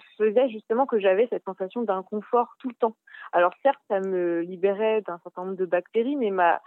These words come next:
ma vessie étant inflammée, elle était aussi, euh, plus sensible. Et, euh, du coup, à ce moment-là, j'ai décidé, euh, d'arrêter de boire, euh, donc ces produits-là, d'en prendre. Et, euh, en fait, euh, j'ai vu, pendant deux mois, j'ai constaté que j'avais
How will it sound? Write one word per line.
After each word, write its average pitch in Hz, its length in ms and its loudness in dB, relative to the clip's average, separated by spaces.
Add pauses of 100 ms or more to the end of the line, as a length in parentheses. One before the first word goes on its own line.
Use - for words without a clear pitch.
(180)
ma 196 160 2
vessie 220 420 -4
étant 214 280 -2
inflammée, 214 680 0 (260)
elle 196 200 0
était 233 420 2
aussi, 247 500 -4
euh, 190 540 0
plus 247 160 -6
sensible. 226 640 -2 (420)
Et, 170 220 -6
euh, 156 220 -4
du 165 100 -12
coup, 214 60 2
à 220 100 0
ce 226 60 -4
moment-là, 202 240 2
j'ai 214 200 -2
décidé, 220 540 -6 (460)
euh, 170 460 -6
d'arrêter 196 520 0
de 185 80 -6
boire, 180 640 -4
euh, 175 500 -12
donc 170 200 -18
ces 175 80 -12
produits-là, 175 480 -6
d'en 185 120 -6
prendre. 214 440 -6 (840)
Et, 247 480 2
euh, 196 460 4
en 185 100 -2
fait, 220 360 0
euh, 180 340 -2
j'ai 175 200 -6
vu, 190 440 -6
pendant 185 400 0
deux 196 240 -4
mois, 202 340 0
j'ai 208 140 -6
constaté 208 420 -4
que 262 60 -6
j'avais 165 240 -4